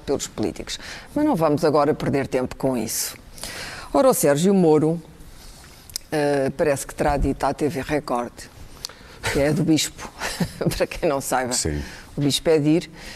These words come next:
Speaker 1: que não, não discutia com criminosos. Em primeiro lugar, o problema deste criminoso, entre aspas, é que ele não se cala.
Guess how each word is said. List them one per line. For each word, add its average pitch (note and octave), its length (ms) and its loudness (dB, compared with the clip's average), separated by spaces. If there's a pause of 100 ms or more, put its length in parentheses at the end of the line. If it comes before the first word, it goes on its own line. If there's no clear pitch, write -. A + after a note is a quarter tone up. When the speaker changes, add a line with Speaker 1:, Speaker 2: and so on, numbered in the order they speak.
(240)
Speaker 1:
que F#3+ 460 6
não, B2+ 720 2
não F3+ 200 2
discutia F3+ 360 2
com D3 180 0
criminosos. B2+ 480 0
Em A#3+ 60 4
primeiro D#4 300 4
lugar, A#3 200 4
o A3+ 60 2
problema F#3+ 320 4
deste F3 280 2
criminoso, D#3+ 560 4
entre D#3+ 200 2
aspas, D#3 320 0
é F3 80 4
que F3 80 0
ele F3 100 2
não F3 140 2
se - 120 -4
cala. F2+ 380 -2